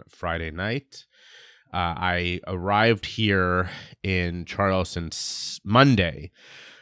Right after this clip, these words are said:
Um, eh, before I get to that, actually, so f-, Friday night, he, he passed away, and, uh, that was also game,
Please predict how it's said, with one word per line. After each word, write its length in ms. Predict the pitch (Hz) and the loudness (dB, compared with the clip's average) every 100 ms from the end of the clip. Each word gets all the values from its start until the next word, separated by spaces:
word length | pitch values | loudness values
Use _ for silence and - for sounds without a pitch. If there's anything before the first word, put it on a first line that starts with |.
| _ | _
Um, 600 | 98 90 90 87 90 87 - - - _ _ _ _ _ _ | 0 2 2 0 -4 -8 -12 -20 -20 _ _ _ _ _ _
eh, 500 | 78 101 - 92 113 | -6 -6 -6 -8 -8
before 340 | 113 147 202 | 0 4 10
I 80 | 196 | 10
get 140 | 160 156 | 10 8
to 80 | |
that, 100 | 143 | 8
actually, 380 | 117 - 113 104 | 8 6 6 4
so 340 | - 135 120 110 | 8 8 10 6
f-, 180 | - _ - 62 | -4 _ -18 -14
Friday 300 | 95 165 175 | 2 6 8
night, 280 | 156 147 139 | 8 8 8
he, 200 | 104 131 | 4 -2
he 180 | 107 127 | 0 0
passed 360 | 135 143 127 123 | 4 4 4 2
away, 400 | 104 98 95 92 | 2 4 2 2
and, 540 | 107 104 101 98 - 107 | 0 0 0 -4 -6 -2
uh, 100 | 101 | 0
that 120 | 110 | 0
was 140 | 110 | 0
also 440 | 110 113 - 110 92 | 0 -2 0 -2 -2
game, 720 | - 107 104 101 98 95 | 0 0 2 0 -4 -6